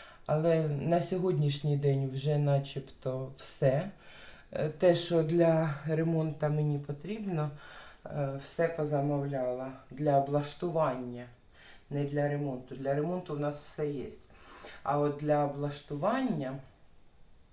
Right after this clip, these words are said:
начебто вже все позамовляла.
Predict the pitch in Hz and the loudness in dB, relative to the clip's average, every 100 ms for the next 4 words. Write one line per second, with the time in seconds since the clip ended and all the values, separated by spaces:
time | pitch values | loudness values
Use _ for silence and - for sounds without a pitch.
0 | - - - 151 160 - 143 - 151 139 | -20 -14 -6 0 0 -2 -10 -8 -6 -4
1 | 147 143 - 143 139 131 135 143 143 156 | -4 -4 -4 -4 -4 -4 -4 -4 -4 -4
2 | 220 233 190 | -2 -2 -4